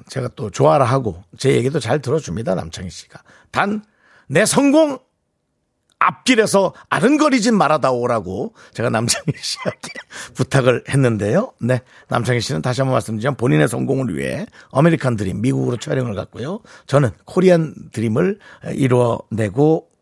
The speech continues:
있습니다. 공구삼육 님께서 오늘 낮에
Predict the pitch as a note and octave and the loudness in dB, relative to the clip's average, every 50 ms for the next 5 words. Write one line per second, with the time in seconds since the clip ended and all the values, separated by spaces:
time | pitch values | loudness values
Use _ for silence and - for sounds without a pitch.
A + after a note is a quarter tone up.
0 | _ - D3+ - - - - C3+ - - - A2 - _ _ _ - - - - | _ 0 0 0 -2 -6 -8 -10 -8 -4 -4 -4 -4 _ _ _ -20 -20 -20 -20
1 | - - - - - - - - - - - - - _ _ _ _ _ _ - | -20 -20 -20 -20 -20 -20 -20 -20 -20 -20 -20 -20 -20 _ _ _ _ _ _ 2
2 | - G#3+ B3 C4+ C#4 B3 C#4 C#4+ C#4+ C4+ F#3 A3 A#3+ A#3 A3 G#3 F#3 E3 C#3+ A2+ | 4 4 4 4 4 6 6 6 4 4 4 4 4 4 4 4 4 2 0 0
3 | - B2 G#2+ - - G2 F2+ - - - - F#3 G#3 A3+ - _ _ _ _ _ | -2 -4 -4 -6 -8 -10 -10 -10 -8 -8 -8 -10 -10 -14 -18 _ _ _ _ _
4 | _ _ - F3 F#3+ A#3+ C4 C4+ C4 A3+ E3+ - E3 F3 D#3+ B3 F#3 B2+ | _ _ 0 2 4 4 4 4 4 2 2 0 0 2 2 2 2 0